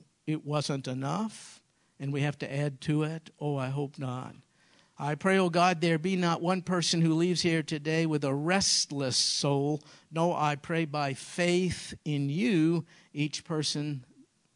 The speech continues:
would leave having entered into Sabbath rest. Thank you, Lord Jesus, for motivating us and gifting us and supplying us to serve you and bring glory to your name,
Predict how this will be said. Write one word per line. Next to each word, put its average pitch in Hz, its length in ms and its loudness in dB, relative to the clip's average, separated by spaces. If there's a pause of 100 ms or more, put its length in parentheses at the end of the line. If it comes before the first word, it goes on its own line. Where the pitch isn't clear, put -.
(200)
would 139 220 0
leave 139 460 0
having 143 420 -6 (120)
entered 220 520 0
into 160 600 0 (220)
Sabbath 143 920 0 (100)
rest. 135 720 -8 (720)
Thank 180 240 4
you, 185 80 6
Lord 185 260 4
Jesus, 180 540 0
for 160 260 -4
motivating 180 640 0
us 170 320 -2 (280)
and 151 240 -2
gifting 190 480 2
us 180 280 0
and 143 100 -4
supplying 185 580 -2
us 180 180 0
to - 160 -8
serve 202 360 0
you 196 180 -2
and 170 140 -2
bring 180 180 0
glory 214 360 0
to 180 140 -4
your 175 180 -2
name, 220 300 0